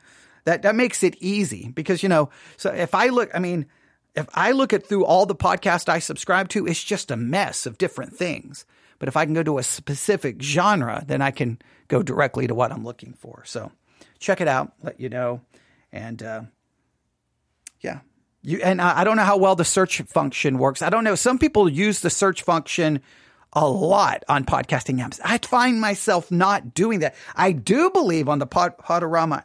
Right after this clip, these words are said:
app. In fact, I'm opening it up on my, um,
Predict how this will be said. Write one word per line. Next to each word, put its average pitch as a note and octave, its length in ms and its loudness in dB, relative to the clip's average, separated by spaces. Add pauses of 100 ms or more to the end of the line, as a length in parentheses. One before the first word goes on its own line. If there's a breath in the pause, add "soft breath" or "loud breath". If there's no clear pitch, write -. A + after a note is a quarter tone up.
app. G#3 400 0 (1300)
In C3 60 -8
fact, C3+ 260 -4
I'm E3+ 120 -2
opening F#3+ 360 0
it E3 80 0
up E3 160 2
on D3+ 120 2
my, C3+ 240 0
um, A#2 380 -4